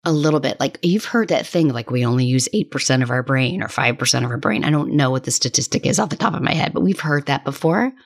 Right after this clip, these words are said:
And I'm like, "Yeah, because we think it's all in our head." We're only accessing a fraction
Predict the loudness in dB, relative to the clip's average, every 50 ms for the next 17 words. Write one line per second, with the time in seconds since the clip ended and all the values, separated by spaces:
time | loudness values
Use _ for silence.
0 | _ _ _ _ _ _ _ _ _ _ _ _ _ _ _ _ -6 -2 0 2
1 | 2 2 2 2 0 0 0 -2 -8 -6 -4 -2 -2 0 0 0 2 0 -2 0
2 | 0 0 0 0 -2 0 2 2 2 2 2 0 0 0 -2 -2 -2 -2 -2 -4
3 | -10 -16 _ _ -4 -4 -2 0 2 2 2 2 0 -2 -4 -4 -2 -2 -2 -2
4 | -2 -4 -4 -2 -2 -4 -2 -2 -2 -2 -2 -4 -6 -8 -8 -2 0 0 0 0
5 | 0 0 0 0 0 -2 -8 -12